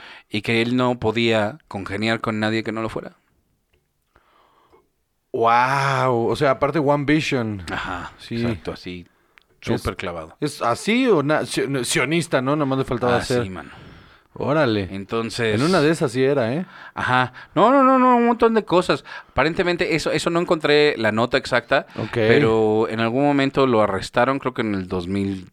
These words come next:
Speaker 1: cinco, una cosa así, eh, porque le sacó una pistola a un rapero en Los Ángeles.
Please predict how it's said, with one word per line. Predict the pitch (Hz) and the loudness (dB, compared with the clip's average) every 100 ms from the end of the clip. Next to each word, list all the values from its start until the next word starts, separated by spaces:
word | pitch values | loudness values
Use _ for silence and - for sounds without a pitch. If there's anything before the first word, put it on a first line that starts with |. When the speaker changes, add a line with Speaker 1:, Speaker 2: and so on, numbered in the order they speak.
| - | -16
Speaker 1:
cinco, | - 92 104 | -8 -6 -6
una | 120 110 | -8 -8
cosa | 113 127 | -10 -4
así, | 170 - - - - - - | -4 -4 -12 -18 -18 -14 -4
eh, | 110 107 107 104 104 101 - | 0 2 2 2 0 -2 -4
porque | - 110 107 113 | 0 0 0 -2
le | 104 104 | -2 -2
sacó | 101 - 131 | -4 -4 -2
una | 139 - | -2 -4
pistola | - - 123 120 | -8 -2 0 2
a | |
un | 113 117 | 2 0
rapero | 107 - 110 110 | 0 0 0 0
en | 98 | -2
Los | 101 | -4
Ángeles. | 110 107 95 - | -6 -6 -8 -12